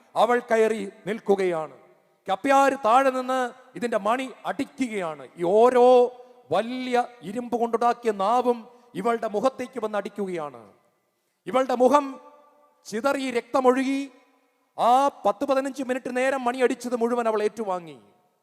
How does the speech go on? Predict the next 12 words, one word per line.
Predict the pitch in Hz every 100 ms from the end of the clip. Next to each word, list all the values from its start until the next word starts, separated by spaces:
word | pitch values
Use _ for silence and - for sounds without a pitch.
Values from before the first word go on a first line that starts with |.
| _ _ _ _ _ _ _ 151
അതിനുശേഷം | 220 220 214 214 202
കപ്പ്യാർ | - 240 240
വീട്ടിലേക്ക് | 220 220 214 202
പോയി. | 202 165 143 113 98 _ _ -
പ്രിയപ്പെട്ടവരെ, | 185 185 185 190 196 202 202 _ _ _ _
അവൾ | 143 180 151
താഴെ | 185 220
ഇറങ്ങി | 202 196 196
ഏഴ് | 180 226
മണിയായപ്പോൾ | 196 196 190 190 175 180 175 175 _ _ _ -
ഒലിവർ | 175 214 208
ക്രോംവെലിന്റെ | 185 190 185 180